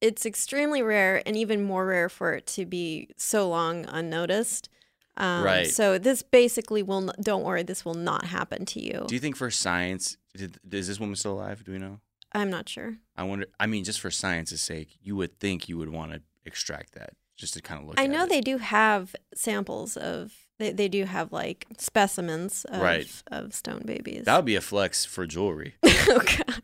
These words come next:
Speaker 1: Just a big
Speaker 2: <laughs>
Speaker 1: necklace.
Speaker 2: Yeah, just put
Speaker 1: Oh,
Speaker 2: that, like,
Speaker 1: God.
Speaker 2: on a chain or a dangle earring.
Speaker 1: Oh, no.
Speaker 2: I'm sorry, look, I'm just thinking
Speaker 1: Oh,
Speaker 2: outside the box.
Speaker 1: no.
Speaker 2: You got me thinking about pearls.
Speaker 1: <laughs>
Speaker 2: What's with the, you know,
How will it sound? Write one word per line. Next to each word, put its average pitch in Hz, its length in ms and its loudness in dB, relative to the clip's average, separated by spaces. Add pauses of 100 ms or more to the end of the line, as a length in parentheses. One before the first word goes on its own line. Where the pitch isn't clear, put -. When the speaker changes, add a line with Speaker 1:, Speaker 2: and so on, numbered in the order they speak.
Speaker 1:
Just - 300 2
a 247 80 10
big 196 360 4
Speaker 2:
<laughs> - 20 0
Speaker 1:
necklace. 180 400 4
Speaker 2:
Yeah, 110 200 8
just 101 120 -2
put 233 100 2
Speaker 1:
Oh, 202 140 8
Speaker 2:
that, 151 160 8
like, - 140 6
Speaker 1:
God. 214 420 12
Speaker 2:
on 196 60 8
a - 20 8
chain 117 200 4
or 95 140 4
a 85 220 2
dangle 101 340 4
earring. 104 160 8
Speaker 1:
Oh, 240 400 12
no. 233 220 6 (420)
Speaker 2:
I'm 185 120 10
sorry, 202 200 12
look, 170 240 10
I'm 135 160 8
just 147 180 4
thinking 262 200 12
Speaker 1:
Oh, - 20 12
Speaker 2:
outside 247 300 10
the 240 80 8
box. 226 320 10
Speaker 1:
no. 113 60 -2
Speaker 2:
You 104 120 0
got 104 140 8
me 110 80 2
thinking 117 160 0
about 98 180 4
pearls. 285 480 8
Speaker 1:
<laughs> 277 520 0
Speaker 2:
What's 107 220 0
with 104 140 -2
the, 104 220 4
you 107 80 0
know, 98 340 0